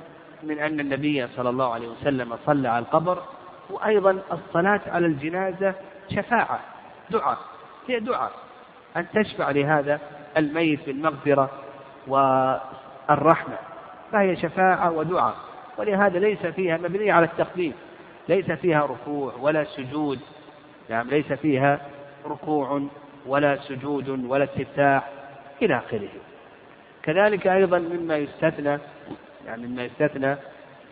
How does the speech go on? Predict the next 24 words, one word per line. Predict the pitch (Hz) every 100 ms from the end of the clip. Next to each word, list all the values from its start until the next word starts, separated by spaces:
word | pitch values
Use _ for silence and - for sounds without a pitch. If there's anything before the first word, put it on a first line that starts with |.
| -
ال-، | 131 127
ال-، | 123 120 113 110 123 - - - - - -
سجدة، | 190 165 151 147 - - - - -
سجود | - 147 180 165
التلاوة، | 151 - 143 139 127 113 110 - -
سجود | 160
الشكر، | 131 - 151 120 - - - - - - -
إذا | 160 147
قلنا | - 175 165 147
بأنهما | 147 156 160 151 151 143 143 139 - - - -
ليس | 143 156 139 151
من | 156 135 123 -
الصلاة، | 135 110 - - - - - -
يعني | 110 110
سجود | - 143
التلاوة | 127 - 120 123 113 113
وسجود | - 127
الشكر | 120 147 - 170 - - - - - -
إذا | 143 131
قلنا | 120 156 143 123
بأنهما | 117 - 143 135 123 127 139 147 151 - - - 117
ليس | 135 135 120
من | 127 123 117 110 104
الصلاة | - 107 104